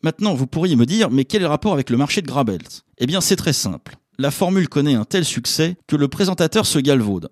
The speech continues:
En termes clairs, l'imitation du hibou grand-duc, si sérieux, s'est tellement généralisée que les présentateurs se ressemblent tous, comme s'ils avaient été élevés en batterie,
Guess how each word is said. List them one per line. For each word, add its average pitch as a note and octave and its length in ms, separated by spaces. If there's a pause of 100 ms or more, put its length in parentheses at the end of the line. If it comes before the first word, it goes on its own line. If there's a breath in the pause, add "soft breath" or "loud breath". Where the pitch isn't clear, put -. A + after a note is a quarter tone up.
En A#2 120
termes A2 260
clairs, F#3 260
l'imitation F#3 680
du A2 160
hibou A#2+ 240
grand-duc, C3 580 (100)
si - 200
sérieux, E3+ 500
s'est - 140
tellement A3 300
généralisée C#3 680
que - 100
les F#3+ 80
présentateurs G#3+ 640
se - 180
ressemblent D3 480
tous, - 460 (320 soft breath)
comme G#3+ 140
s'ils F3 200
avaient D#3 160
été C3+ 200
élevés D#3 280
en C3+ 100
batterie, E3+ 440